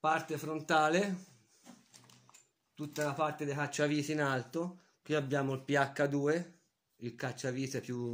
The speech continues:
usato di tutti. Questo è un Setaform, è un marchio, se non ricordo male, anglosassone.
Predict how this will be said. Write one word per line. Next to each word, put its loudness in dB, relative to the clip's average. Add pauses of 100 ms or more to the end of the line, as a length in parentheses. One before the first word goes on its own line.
usato 0
di -10
tutti. -8 (640)
Questo 0
è 0
un -2
Setaform, 0 (1120)
è -10
un -2
marchio, 2
se 0
non 0
ricordo -2
male, 2
anglosassone. -2